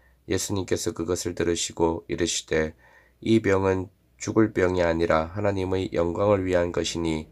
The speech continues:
하나님의 아들이 그것으로 말미암아 영광을 받으리라." 하시더라. 이제 예수님께서 마르다와 그녀의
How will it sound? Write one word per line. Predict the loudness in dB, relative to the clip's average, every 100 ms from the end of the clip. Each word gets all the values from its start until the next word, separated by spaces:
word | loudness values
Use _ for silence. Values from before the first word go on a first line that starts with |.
| -20
하나님의 | -2 4 6 6 4 4 2 2
아들이 | 2 2 2 0 -2 -8 _
그것으로 | -12 -6 -4 -2 0
말미암아 | 4 4 4 2 4 4
영광을 | 4 2 -2 -2 0
받으리라." | 2 2 0 0 0 -2
하시더라. | -4 -6 -2 0 0 -2 -8 _ _ _
이제 | 2 8 10
예수님께서 | 10 8 0 0 0 2 2 4
마르다와 | 4 4 6 6 8 8 6
그녀의 | 0 2 4 4 4 2